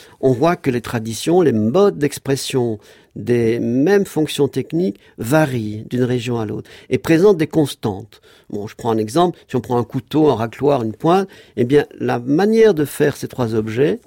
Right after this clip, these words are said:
va être la même, quel que soit l'objet en question, et va varier selon les régions considérées à travers l'Europe. On voit très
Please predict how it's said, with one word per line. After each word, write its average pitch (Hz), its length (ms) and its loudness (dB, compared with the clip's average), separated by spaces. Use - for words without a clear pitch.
va 151 240 2
être 156 200 -2
la 107 140 -2
même, 180 480 0
quel 202 240 4
que 156 160 2
soit 143 360 0
l'objet 107 500 -2
en 147 100 -2
question, 170 480 -6
et 156 140 4
va 170 180 2
varier 135 540 -2
selon 185 420 2
les 160 120 4
régions 147 320 2
considérées 143 580 -4
à 151 60 -2
travers 131 340 -4
l'Europe. 107 300 -8
On 113 80 -2
voit 135 100 -4
très - 280 -4